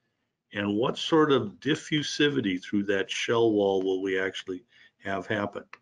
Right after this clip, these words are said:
And I can guarantee you that it's almost impossible to have a perfect shell, but you can get there. But I can also guarantee you that you will always have water diffusing into your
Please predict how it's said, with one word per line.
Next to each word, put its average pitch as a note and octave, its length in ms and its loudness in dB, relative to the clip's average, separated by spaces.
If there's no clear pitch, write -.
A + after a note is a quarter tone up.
And A2 340 0
I A#2 100 0
can A#2 240 2
guarantee E3 580 2
you B2+ 280 4
that A2 220 2
it's G2 220 -2
almost G#3 480 4
impossible D3+ 640 0
to F#2 120 0
have F#2 180 -2
a F2 60 0
perfect F2+ 420 -2
shell, - 240 -4
but - 220 -4
you G3 60 -2
can C#4 260 4
get G3+ 220 2
there. - 300 -4
But A#2 160 0
I B2 140 2
can B2 200 0
also E3+ 460 2
guarantee G2+ 500 0
you G2+ 220 4
that G#2 180 0
you G#2+ 140 -4
will G#2+ 160 2
always C#3 400 2
have C3+ 220 0
water G#2+ 480 2
diffusing B2 840 2
into F3+ 340 0
your C3+ 400 2